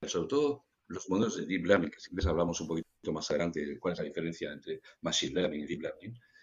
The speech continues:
eh, los modelos de inteligencia artificial más avanzados, que son los que están basados en redes neuronales artificiales,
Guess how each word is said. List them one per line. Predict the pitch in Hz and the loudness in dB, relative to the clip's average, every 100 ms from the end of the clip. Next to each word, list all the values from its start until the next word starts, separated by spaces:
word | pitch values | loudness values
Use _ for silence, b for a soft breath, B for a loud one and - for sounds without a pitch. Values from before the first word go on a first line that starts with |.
| b _ | b _
eh, | - 90 87 | 2 4 4
los | 87 87 | 0 2
modelos | 107 139 | 4 4
de | 117 | 4
inteligencia | 95 92 104 110 | 2 0 0 -2
artificial | - 87 95 98 | -2 -10 -2 0
más | 98 - | 0 0
avanzados, | 82 82 - 87 - | 0 0 -2 -2 -4
que | - | -4
son | 85 | -2
los | 82 | -2
que | - | -4
están | - 78 | -6 -4
basados | 78 - 80 - | -2 0 0 0
en | 71 | -4
redes | 82 82 - | -2 -2 -2
neuronales | 76 76 80 76 | -4 -2 -2 -2
artificiales, | 78 - 73 76 110 85 - - - | -2 -6 -12 0 2 2 0 -10 -12